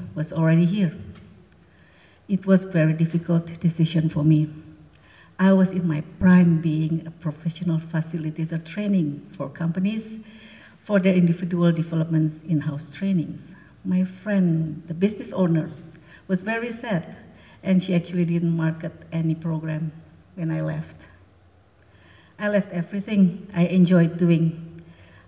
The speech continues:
and told myself to be ready to start working at an entry-level job. I did it gracefully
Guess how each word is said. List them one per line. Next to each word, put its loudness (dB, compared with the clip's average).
and 2
told 4
myself 0
to -6
be -8
ready -6
to -14
start -6
working 2
at -2
an -4
entry-level -4
job. -10
I 6
did 4
it 0
gracefully 0